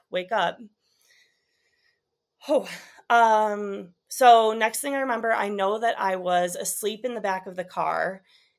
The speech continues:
and, um, they turned onto my street. And I remember him saying, "I'm gonna make sure she gets in okay." And Creep's girlfriend is in the front seat of the car. I'm in the back. I remember him getting out of the car and grabbing my keys from me. And I was like, "No, I can do it.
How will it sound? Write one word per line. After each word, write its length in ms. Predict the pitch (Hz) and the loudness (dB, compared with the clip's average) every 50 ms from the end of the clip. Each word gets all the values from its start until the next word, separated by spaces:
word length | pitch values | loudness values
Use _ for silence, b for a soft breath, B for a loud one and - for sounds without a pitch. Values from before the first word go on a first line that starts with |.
| b _ - | b _ -4
and, 640 | 214 202 196 185 180 175 175 175 180 175 175 175 - - | -2 -2 0 0 0 0 0 0 0 -2 -4 -6 -8 -8
um, 720 | 180 180 180 170 165 170 180 190 180 - - 202 196 - _ _ - | -6 -4 -4 -4 -4 -6 -8 -8 -10 -12 -14 -16 -18 -20 _ _ -2
they 120 | 208 220 | -2 -2
turned 300 | 214 - 233 220 214 208 | -2 -4 -8 -6 -4 -2
onto 300 | 202 196 202 202 208 208 | -2 -2 -2 -4 -8 -10
my 100 | 196 185 | -10 -10
street. 600 | 175 - - - 208 196 175 165 165 170 - 226 _ _ _ _ _ _ _ _ _ - | -10 -12 -14 -12 -10 -10 -10 -10 -10 -12 -14 -18 _ _ _ _ _ _ _ _ _ -6
And 120 | 214 220 | -2 0
I 60 | 202 | 0
remember 300 | 202 208 208 208 202 208 | 0 0 -4 -4 -6 -6
him 180 | 185 196 202 196 | -8 -8 -10 -10
saying, 440 | 190 - 196 185 180 180 180 180 - | -10 -8 -6 -4 -4 -4 -4 -4 -6
"I'm 180 | - 185 196 | -6 -6 -6
gonna 180 | 196 202 202 196 | -6 -8 -8 -8
make 240 | 190 190 185 180 - | -6 -8 -8 -8 -10
sure 180 | - 202 185 | -12 -10 -10
she 200 | 175 - - 196 | -10 -12 -12 -10
gets 260 | 180 180 170 175 - 170 | -8 -8 -8 -8 -8 -10
in 100 | 156 156 | -10 -10
okay." 540 | - - - - 190 170 - - 214 - - | -10 -12 -12 -12 -12 -10 -10 -12 -14 -12 -6
And 320 | - 196 185 170 170 170 _ | -4 -4 -4 -4 -6 -10 _
Creep's 320 | - - 226 220 214 - - | -12 -8 -8 -8 -8 -10 -8
girlfriend 400 | - 220 220 214 - 214 208 208 | -6 -6 -6 -4 -6 -6 -6 -6
is 100 | 190 202 | -8 -8
in 80 | 196 | -8
the 80 | 190 185 | -8 -8
front 260 | 190 - 190 190 196 | -8 -6 -8 -8 -8
seat 140 | - 202 190 | -10 -8 -6
of 80 | 190 190 | -6 -6
the 60 | 190 | -8
car. 500 | 190 - 170 151 160 165 175 180 175 - b b b b b b b _ _ - - | -10 -6 -4 -4 -2 -2 -4 -6 -8 -14 b b b b b b b _ _ -4 0
I'm 200 | 185 190 185 185 | 0 0 0 0
in 80 | 180 | -4
the 80 | 180 175 | -4 -2
back. 500 | 175 165 160 160 160 165 - _ _ _ B B B B B | 0 2 2 2 0 -2 -6 _ _ _ B B B B B
I 120 | - - 196 | -4 -4 -2
remember 300 | 208 208 208 220 226 220 | -2 -2 -4 -4 -6 -6
him 220 | 190 220 214 202 | -6 -8 -8 -6
getting 280 | 180 190 185 196 196 202 | -4 -4 -4 -4 -4 -6
out 120 | 190 196 | -4 -4
of 80 | 196 190 | -4 -6
the 80 | 185 | -8
car 400 | 175 - - 175 160 160 156 - - | -10 -8 -6 -4 -2 -2 -2 -4 -4
and 140 | 175 175 175 | -8 -8 -6
grabbing 400 | 175 165 165 170 175 190 185 175 | -4 -4 -4 -4 -4 -6 -8 -10
my 120 | 160 160 | -10 -10
keys 280 | - - 208 202 196 - | -12 -14 -14 -12 -12 -12
from 220 | - 180 170 170 | -12 -12 -12 -10
me. 220 | 170 170 180 180 | -10 -10 -10 -10
And 200 | 175 170 180 185 | -12 -12 -10 -8
I 80 | 185 180 | -8 -8
was 140 | 175 175 196 | -8 -8 -10
like, 160 | 185 180 185 | -12 -12 -10
"No, 240 | 180 196 214 208 196 | -8 -6 -6 -4 -4
I 100 | 185 180 | -6 -8
can 200 | 175 185 175 165 | -8 -12 -14 -12
do 220 | 175 196 196 190 | -10 -8 -6 -6
it. 220 | 170 165 131 - | -4 -6 -6 -10